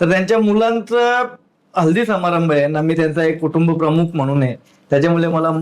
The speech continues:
माफ करा. मी दोन तारखेला जसा हल्दी समारंभ होईल आणि मी दोन तारखेला त्वरित रात्रीच निघणार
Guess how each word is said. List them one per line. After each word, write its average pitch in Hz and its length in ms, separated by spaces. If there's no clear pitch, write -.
माफ 170 340
करा. 143 240
मी 165 180
दोन 196 220
तारखेला 170 380
जसा 160 260
हल्दी 143 220
समारंभ 151 440
होईल 143 280
आणि 175 520
मी 185 160
दोन 190 180
तारखेला 190 340
त्वरित 208 600
रात्रीच 170 360
निघणार 175 340